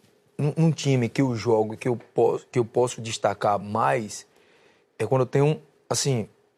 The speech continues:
um, umas ideias, assim, de um jogo coletivo muito boa. Porque aí você vai pegar na bola muitas vezes.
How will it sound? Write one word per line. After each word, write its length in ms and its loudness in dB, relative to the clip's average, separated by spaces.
um, 260 -4
umas 400 2
ideias, 540 2
assim, 260 -2
de 80 0
um 140 2
jogo 200 2
coletivo 480 -2
muito 280 -2
boa. 320 -4
Porque 200 0
aí 100 4
você 260 0
vai 140 0
pegar 240 0
na 80 -2
bola 240 2
muitas 380 -2
vezes. 420 -8